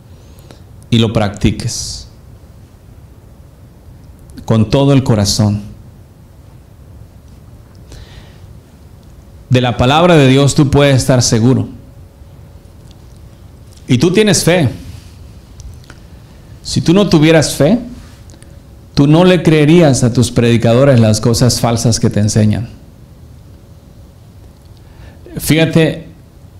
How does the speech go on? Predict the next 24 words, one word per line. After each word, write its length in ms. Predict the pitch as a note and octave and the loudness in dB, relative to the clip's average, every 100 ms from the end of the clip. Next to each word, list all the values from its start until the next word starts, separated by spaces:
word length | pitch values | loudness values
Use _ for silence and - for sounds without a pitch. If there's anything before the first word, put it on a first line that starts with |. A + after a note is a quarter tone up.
| - | -6
cuánto 360 | - F3 G3 G3+ | -2 0 2 2
he 40 | |
batallado 540 | F#3 E3+ D#3+ D3 D3 C#3 | 2 2 2 4 2 2
con 180 | C3+ A#2+ | 2 4
el 80 | |
asuntito 600 | A2 A#2 A#2 B2+ B2+ C3+ B2 | 2 2 2 2 2 2 2
ese 260 | A2+ C3 | 2 2
de 220 | A#2 G#2 | 2 2
que 360 | G#2 G#2 - - - - - - - | 0 -2 -2 -8 -20 -20 -20 -20 -4
mientras 340 | A#2 A#2 A#2 G#2+ | -2 2 2 2
esté 220 | G#2 A2+ | 2 2
en 60 | |
la 140 | A#2+ A#2+ | 2 2
carne, 400 | B2 A#2 A2+ A2+ - - - - - - - - - - - - - - - - - - - - - | 0 2 0 -2 -10 -20 -20 -20 -20 -20 -20 -20 -20 -20 -20 -20 -20 -20 -20 -20 -20 -20 -20 -20 -4
no 260 | B2 A2+ A2+ | 2 2 2
se 120 | B2 | 2
va 140 | A2 | 2
a 40 | A2 | 2
dejar 260 | G#2 G#2+ | 2 0
de 80 | G#2+ | 0
pecar 320 | G2+ G#2+ A2 | -2 -2 0
en 60 | G#2 | 0
esta 240 | G#2 G#2 | 0 -2
tierra. 320 | - G#2 B2 | -2 -2 -4